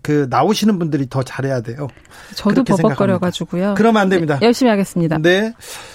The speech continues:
Speaker 1: 그동안 사정이 어려워도 직계가족이 있다면서 기초생활보장 받지 못하는 분들 정말 많았다고 합니다. 그런데 이제 받을 수 있는 길이 열렸다고 합니다.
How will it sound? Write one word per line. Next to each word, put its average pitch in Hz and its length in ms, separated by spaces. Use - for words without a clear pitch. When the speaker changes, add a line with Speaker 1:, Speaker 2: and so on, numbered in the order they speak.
Speaker 1:
그동안 233 320
사정이 262 500
어려워도 185 460
직계가족이 233 680
있다면서 160 680
기초생활보장 180 1080
받지 - 260
못하는 196 380
분들 165 200
정말 170 400
많았다고 175 560
합니다. 127 260
그런데 202 320
이제 165 380
받을 165 360
수 - 140
있는 175 240
길이 156 380
열렸다고 196 540
합니다. 208 500